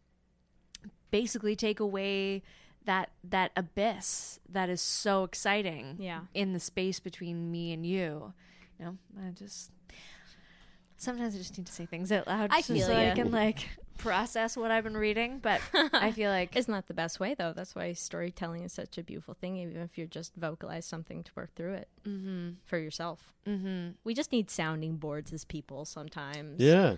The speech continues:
Speaker 3: totally.
Speaker 1: Definitely.
Speaker 2: I'm just going to talk at you.
Speaker 3: Yeah.
Speaker 1: Yeah.
Speaker 2: As
Speaker 3: Just
Speaker 2: a
Speaker 3: sit there and take
Speaker 1: So I
Speaker 3: it.
Speaker 1: can hear
Speaker 2: organic
Speaker 1: myself.
Speaker 2: object
Speaker 1: <laughs> Yeah.
Speaker 2: and, like, possibly make some facial expressions
Speaker 1: Yeah.
Speaker 2: occasionally,
Speaker 1: <laughs> Yeah,
Speaker 2: if you
Speaker 1: but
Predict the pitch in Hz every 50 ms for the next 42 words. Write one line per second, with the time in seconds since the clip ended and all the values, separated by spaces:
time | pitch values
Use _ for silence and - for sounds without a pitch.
0 | - - - 226 220 151 127 98 180 - 123 180 180 170 175 185 190 262 330 254
1 | - 339 - - 262 226 220 - 208 - - 185 160 165 - 143 139 156 - -
2 | - - 151 156 160 156 - 120 107 123 107 226 240 190 - 220 233 220 - 208
3 | 196 202 196 - 214 190 190 185 180 180 190 190 - - 202 202 190 170 139 -
4 | - 453 - - - 240 233 247 - - 240 240 - 262 262 262 214 220 226 -
5 | 214 202 196 - - - - 190 185 185 185 494 - 427 370 440 415 427 320 -
6 | 370 294 - 247 262 294 220 285 - 240 240 254 262 247 214 - 330 294 262 233
7 | 220 202 - - 214 196 190 - - 170 160 - - 165 165 - - - 160 160
8 | 165 - - 170 165 165 170 165 240 220 247 226 214 196 175 - 208 196 190 160
9 | 156 131 131 - - 131 127 117 - 135 - 165 165 165 - - - - - 254
10 | 226 208 - - 320 - 359 427